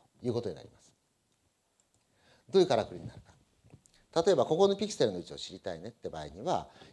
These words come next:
えー、このグローバルアイディーのX方向ですね。ブロックディム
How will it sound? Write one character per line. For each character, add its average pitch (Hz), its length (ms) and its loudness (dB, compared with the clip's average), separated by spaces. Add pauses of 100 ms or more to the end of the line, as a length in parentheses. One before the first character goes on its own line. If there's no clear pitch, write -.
(140)
え 139 60 -16
ー、 - 880 -20 (580)
こ - 160 -6
の 90 180 -6 (400)
グ 123 120 6
ロ 151 100 12
ー - 20 8
バ 151 120 8
ル 143 100 8
ア 139 80 8
イ 135 60 2
デ 127 80 -2
ィ 101 40 -2
ー - 20 -6
の 82 80 -4
X - 260 -8
方 107 120 -4
向 - 120 -12
で - 80 -16
す - 80 -20
ね。 78 140 -16 (140)
ブ - 80 -2
ロ 143 100 8
ッ 143 120 -8
ク 135 100 -2
デ 135 120 0
ィ - 20 0
ム 123 200 -4